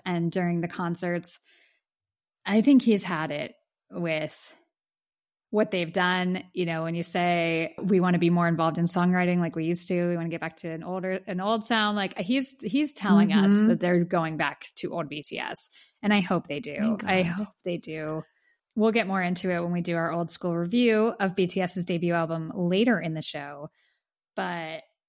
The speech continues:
Speaker 1: I don't know if I, I guess I did realize it, but it's so striking when you go back and watch who they were when they
Speaker 2: Mm-hmm.
Speaker 1: came out and compare that to today. The sound is
Speaker 2: Yeah.
Speaker 1: so <laughs> drastically different.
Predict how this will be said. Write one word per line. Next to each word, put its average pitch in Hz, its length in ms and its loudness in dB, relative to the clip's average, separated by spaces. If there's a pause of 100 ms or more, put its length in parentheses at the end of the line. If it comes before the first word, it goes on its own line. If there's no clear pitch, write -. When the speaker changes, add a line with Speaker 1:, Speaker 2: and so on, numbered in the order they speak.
(120)
Speaker 1:
I 247 500 0 (120)
don't 240 220 -4
know 269 100 0
if 262 120 -4
I, 208 100 2 (140)
I 196 80 0
guess 285 240 0
I 202 80 2
did 175 340 -2
realize 165 460 0
it, 156 200 -4
but 165 120 -2
it's 175 200 0
so 196 260 4
striking 160 880 -2
when 156 120 -10
you 156 80 -10
go 156 140 -6
back 156 380 -6 (320)
and 196 220 4
watch 175 420 0 (120)
who 196 140 4
they 190 140 6
were 196 220 6
when 185 120 4
they 202 60 6
Speaker 2:
Mm-hmm. 214 80 6
Speaker 1:
came 156 200 -2
out 151 300 -6 (100)
and 185 120 0
compare 175 320 0
that 170 320 -6
to 151 180 -12
today. 156 580 -10 (380)
The 196 80 -2
sound 190 560 -2
is 202 100 2
Speaker 2:
Yeah. 196 180 4
Speaker 1:
so 196 220 4
<laughs> - 0 -
drastically 170 600 -4
different. 156 480 -8